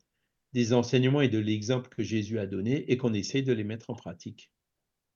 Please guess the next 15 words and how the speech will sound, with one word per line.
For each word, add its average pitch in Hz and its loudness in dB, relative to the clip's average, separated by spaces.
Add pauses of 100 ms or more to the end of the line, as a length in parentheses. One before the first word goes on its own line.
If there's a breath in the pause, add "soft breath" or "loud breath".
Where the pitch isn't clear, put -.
(720)
Hein, 101 -6
c'est, 98 -6
voilà 104 -4
ce 117 -10
que, - -4
ce - -12
qu'est - -2
le 107 -4
vrai 98 0
sens 107 -6
de 104 -8
Noël, 101 0
euh, 101 0
selon 101 -4
le, 101 -4